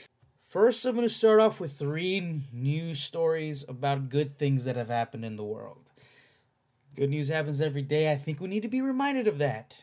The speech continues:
every once in a while. Um, then I'll move on to some current event stuff.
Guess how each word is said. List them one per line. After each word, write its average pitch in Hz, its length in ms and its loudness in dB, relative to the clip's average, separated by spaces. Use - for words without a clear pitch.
every 127 160 -6
once 120 240 -6
in 113 60 -8
a 107 60 -6
while. 104 440 -10
Um, 127 200 -4
then 143 160 -2
I'll 170 100 0
move 170 180 -6
on 160 140 0
to 151 80 0
some 139 180 -2
current 156 280 -6
event 143 260 -6
stuff. - 460 -4